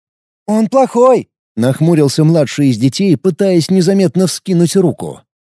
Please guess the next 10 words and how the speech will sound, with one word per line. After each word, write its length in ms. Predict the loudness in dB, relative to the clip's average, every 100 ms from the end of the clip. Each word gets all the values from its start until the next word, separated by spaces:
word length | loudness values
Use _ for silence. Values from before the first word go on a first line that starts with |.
| _ _ -2
«Андрей, 360 | 0 2 4
нет!» — 320 | 4 2 0 _ _
девушка 600 | -10 -2 2 2 0 0 0
со 140 | 0
звонким 440 | 2 0 0 0
голосом 540 | 2 0 0 -4 -10 -12 -10
хлопнула 540 | -4 -2 0 0 2
ребенка 480 | 0 0 0 0 -2
по 100 | 0
ладони. 540 | 0 0 -4 -8 -18